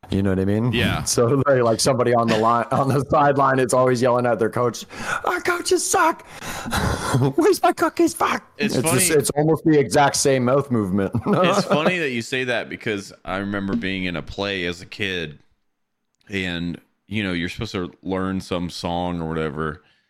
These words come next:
Speaker 2: I was like, "I'm not learning that crap, dude. Screw that." <laughs> And I never learned it. And so I would just stand there, and I remember my buddy standing next to me is like, "Dude, all you have to say is, um,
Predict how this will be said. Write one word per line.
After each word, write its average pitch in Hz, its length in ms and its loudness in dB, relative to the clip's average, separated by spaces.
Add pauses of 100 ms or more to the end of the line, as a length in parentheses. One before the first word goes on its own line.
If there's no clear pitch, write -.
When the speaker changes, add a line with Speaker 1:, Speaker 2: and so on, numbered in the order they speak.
(280)
Speaker 2:
I - 80 -12
was 87 80 -8
like, 80 160 -8
"I'm 131 120 -4
not - 320 -8
learning - 300 -14
that 60 220 -12
crap, - 340 -12
dude. 73 320 -10
Screw 113 320 -6
that." 90 460 -4 (260)
<laughs> - 80 -8
And - 140 -12 (100)
I 104 180 -4
never 120 300 -4
learned 139 340 -2
it. 113 220 -4 (600)
And 104 100 -10
so 131 100 -2
I 127 80 0
would 131 140 -4
just 120 220 -8
stand 139 380 -4
there, 117 140 -2
and 110 80 -2
I 110 40 -2
remember 120 240 -2
my 110 180 -4
buddy 113 340 -4
standing 101 420 -6
next 98 280 -6
to 107 80 -14
me 92 120 -4
is 87 120 -6
like, 87 220 -8
"Dude, 104 340 -8 (680)
all 101 180 -2
you 110 120 -2
have 107 140 -6
to 101 100 -10
say 101 420 -4
is, 87 240 -6
um, 76 540 -6